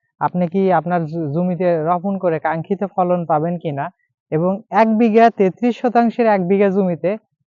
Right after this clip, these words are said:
কতগুলো নেপালি সাগর কলা আপনি রোপণ করবেন, সেই বিষয় নিয়ে আজকে আপনার এই পুরো ভিডিও জুড়ে আপনাদেরকে, আহ, মানে সঠিক একটা তথ্য দেওয়ার চেষ্টা করব। আপনারা জানেন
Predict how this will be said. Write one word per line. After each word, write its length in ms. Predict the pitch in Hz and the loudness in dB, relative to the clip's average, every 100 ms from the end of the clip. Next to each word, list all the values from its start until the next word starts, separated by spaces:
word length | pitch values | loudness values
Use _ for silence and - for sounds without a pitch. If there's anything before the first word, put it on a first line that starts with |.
| - | -2
কতগুলো 460 | 233 262 226 233 | 0 2 2 2
নেপালি 400 | 220 214 208 196 | 2 2 2 2
সাগর 320 | 190 196 185 175 | 2 2 2 2
কলা 340 | 180 170 160 | 0 2 0
আপনি 220 | 151 170 | -2 -4
রোপণ 340 | 165 160 185 180 | -2 -2 -4 -4
করবেন, 380 | 151 135 170 202 _ | -4 -4 -6 -10 _
সেই 200 | - 170 | -4 -4
বিষয় 280 | 156 156 175 | -2 -4 -4
নিয়ে 140 | 180 | -2
আজকে 240 | 170 - 156 | -2 -2 -4
আপনার 340 | 147 156 170 196 _ _ _ - | -4 -6 -8 -10 _ _ _ -6
এই 100 | 156 | -4
পুরো 320 | 208 214 214 | 0 4 6
ভিডিও 360 | 185 190 202 | 6 6 4
জুড়ে 240 | 180 175 175 | 4 2 2
আপনাদেরকে, 600 | 156 156 147 143 185 226 _ _ - | 0 -4 -6 -6 -6 -8 _ _ -8
আহ, 260 | 139 135 139 | -2 -2 -2
মানে 380 | 147 143 127 123 | -4 -4 -4 -6
সঠিক 340 | - 190 190 196 | -2 0 2 0
একটা 180 | 202 190 | 0 0
তথ্য 320 | 190 180 208 | 0 0 0
দেওয়ার 200 | 185 185 | 2 2
চেষ্টা 320 | 170 233 220 180 | 2 -2 0 0
করব। 240 | 151 135 | 0 -2
আপনারা 380 | 147 165 190 190 | -4 -2 0 0
জানেন 380 | 165 185 233 | 2 2 0